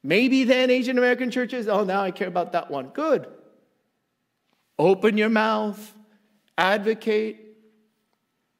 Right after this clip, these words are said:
With the strongest condemnation,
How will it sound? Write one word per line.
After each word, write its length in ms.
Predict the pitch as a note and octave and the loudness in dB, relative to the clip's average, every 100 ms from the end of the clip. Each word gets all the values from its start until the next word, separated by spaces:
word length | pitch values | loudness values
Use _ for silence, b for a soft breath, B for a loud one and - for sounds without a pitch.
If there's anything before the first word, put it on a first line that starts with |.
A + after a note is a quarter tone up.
| _ _ _ _ _ _ _ _ _ | _ _ _ _ _ _ _ _ _
With 220 | - G#3 G#3 | 2 2 2
the 80 | |
strongest 760 | G3 - G#3+ A#3+ D4 C#4 C4+ - - _ | -2 -2 2 2 2 0 -4 -8 -20 _
condemnation, 840 | - A3+ A#3 A3 G#3 G3+ F#3 D#3 | -2 0 2 0 0 -2 -4 -12